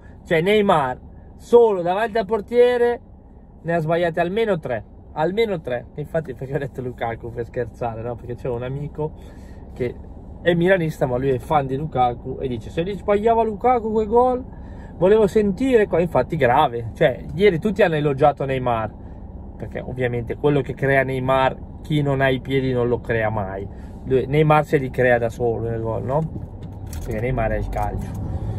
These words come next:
Però, ragazzi, errori gravissimi di Neymar ieri, gravissimi. Poi gli è andata bene che son passati e quindi va bene.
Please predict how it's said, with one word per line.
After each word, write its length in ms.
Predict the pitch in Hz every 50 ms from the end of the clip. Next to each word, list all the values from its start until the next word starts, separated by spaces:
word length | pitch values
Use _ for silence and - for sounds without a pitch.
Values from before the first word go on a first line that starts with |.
| - - - - - - -
Però, 320 | 240 220 185 175 226 262
ragazzi, 560 | 226 151 135 147 170 180 160 - - 139 127 120 -
errori 500 | 139 147 139 143 156 170 180 180 180 165
gravissimi 800 | 147 156 147 147 135 139 165 202 208 - - - 143 139 135
di 100 | 120 127
Neymar 400 | 127 127 127 123 123 120 113 110
ieri, 420 | 107 110 117 113 113 110 - - - - - -
gravissimi. 840 | - 139 147 143 127 139 156 190 208 180 - - - 131 120 117
Poi 300 | 104 - 220 240 214 - - - - - - - - -
gli 80 | 151
è 20 | 160
andata 360 | 160 156 175 165 160 165 151
bene 300 | 151 190 214 233 240 214
che 360 | 190 165 147 139 139 127 - - - -
son 200 | - - 156 151
passati 800 | 147 151 139 - - - 143 143 160 165 160 143 - 208 233 240 -
e 140 | - 135 123
quindi 260 | - 139 143 143 139
va 120 | 120 123 117
bene. 280 | 120 123 120 107 -